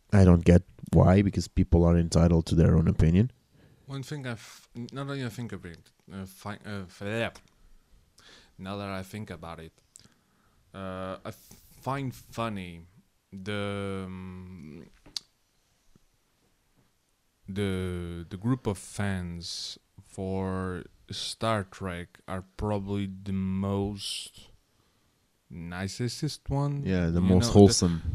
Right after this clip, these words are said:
Speaker 2: yeah, most wholesome. You have Stargate, but at, at a point, s-,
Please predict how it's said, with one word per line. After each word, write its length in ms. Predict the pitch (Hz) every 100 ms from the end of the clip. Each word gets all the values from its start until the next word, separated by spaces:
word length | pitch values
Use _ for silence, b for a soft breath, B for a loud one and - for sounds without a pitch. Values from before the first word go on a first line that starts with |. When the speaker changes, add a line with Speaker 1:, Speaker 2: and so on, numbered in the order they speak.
| 107
Speaker 2:
yeah, 120 | 117
most 340 | 123 123 -
wholesome. 400 | 113 110 104 98 - B B
You 140 | 123
have 180 | 143 - _
Stargate, 880 | - - 135 131 117 98 113 107 95
but 240 | 95 104 -
at, 120 | 107 - _ _ -
at 200 | 117 113
a 40 |
point, 400 | - - 123 117
s-, 120 | -